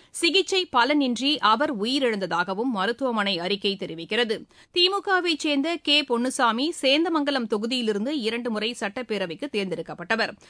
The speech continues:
இரண்டாயிரத்து ஆறாம் ஆண்டு முதல் முறையாக சட்டப்பேரவைக்கு தேர்வு செய்யப்பட்டார். பின்னர் இரண்டாயிரத்து இருபத்தோராம் ஆண்டு நடைபெற்ற தேர்தலிலும் வெற்றி பெற்று சட்டப்பேரவை உறுப்பினராக அவர் பணியாற்றி வந்தார்.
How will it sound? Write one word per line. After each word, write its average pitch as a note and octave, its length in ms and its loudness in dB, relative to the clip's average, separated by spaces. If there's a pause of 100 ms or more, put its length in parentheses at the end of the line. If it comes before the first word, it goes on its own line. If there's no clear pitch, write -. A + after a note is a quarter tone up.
(140)
இரண்டாயிரத்து D#4 640 2
ஆறாம் C#4 360 2
ஆண்டு C4 340 0
முதல் C4+ 300 2
முறையாக C4+ 640 2
சட்டப்பேரவைக்கு C4+ 760 -2
தேர்வு A3+ 320 2
செய்யப்பட்டார். F3 640 0 (300)
பின்னர் D#4+ 360 2
இரண்டாயிரத்து D#4+ 480 2 (280)
இருபத்தோராம் C#4 880 2
ஆண்டு B3+ 160 0
நடைபெற்ற A#3 500 0
தேர்தலிலும் G#3 640 -2
வெற்றி G3 260 -4
பெற்று F3 400 0 (420)
சட்டப்பேரவை E4 680 0
உறுப்பினராக A#3+ 720 0
அவர் A3 240 0
பணியாற்றி F#3+ 500 -4
வந்தார். F3+ 380 -2